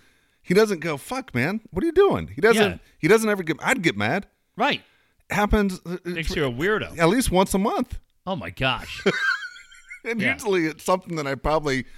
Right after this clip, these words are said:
Speaker 1: shouldn't send to him 'cause you know the shit you and I and
Speaker 2: Yeah.
Speaker 1: Woods text each other. It's something terrible.
Speaker 2: Uh, the best part of the last few days are incredi-, and I don't know where you are. You're never, you never respond.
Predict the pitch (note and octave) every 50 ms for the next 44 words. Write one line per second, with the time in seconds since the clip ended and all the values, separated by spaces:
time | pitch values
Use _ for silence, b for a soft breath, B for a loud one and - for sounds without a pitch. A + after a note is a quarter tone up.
0 | b b b - - A3 G#3+ G3+ - - F3+ D#3+ C#3 B2+ C3+ B3+ G#3+ F3 C#3+ -
1 | D#3 D3+ D#3 G#3 A3+ G#3 D#3+ B2 B2 - - D#3 C#3+ C3+ C3+ C#3+ D3+ D3 C#3+ C#3
2 | D3 D3 C#3+ C#3+ F3+ F#3+ G3 G#3 F#3 - - - B2 A#2 - - G#2+ F#2+ E2 F#2
3 | F2+ G2+ B2+ C#3+ - _ _ _ _ _ _ _ _ - E3+ - - G3 G3 -
4 | G3+ F#3 - - A#3 E4+ F4+ - F#2 D#2+ C2+ - _ _ _ _ _ _ _ -
5 | A#2+ B2 B2 B2 B2 B2 A#2 A#2 - - C#3+ B2+ C#3 B2+ - F#3 G3+ A#3 A3+ -
6 | - - - E3 D#3+ D#3+ D3 C3 A#2+ C3 A#2+ B2+ B2 B2 B2+ A#2 - - - A#2
7 | A#2 A2 F#2+ G#2 G2 G2 G2 G2 F#2+ F#2+ F#2+ F#2+ - - _ _ _ _ _ _
8 | _ _ _ _ _ _ _ _ _ - B2+ B2+ A#2 B2 B2+ - C3 C#3 B2 -
9 | - F#3 F#3 F#3 F3+ _ - E3+ F3+ F3 F#3+ D4+ F#4 F#4 A3 F3+ D#3 D3 E3+ E3
10 | D3 C#3 F3 G3 D3+ G2+ G2+ B2 D3 D3+ E3 G3 G#3+ G#3 G3 F#3+ G3 G#3 G#3 G3+
11 | G3+ - - - E3 G#3+ A#3+ G#3 G3 F#3+ F#3 G#3 G3 F#3+ F#3+ F#3+ - - - -
12 | G#3 G#3+ A#3 D#3+ C3 C3 C#3+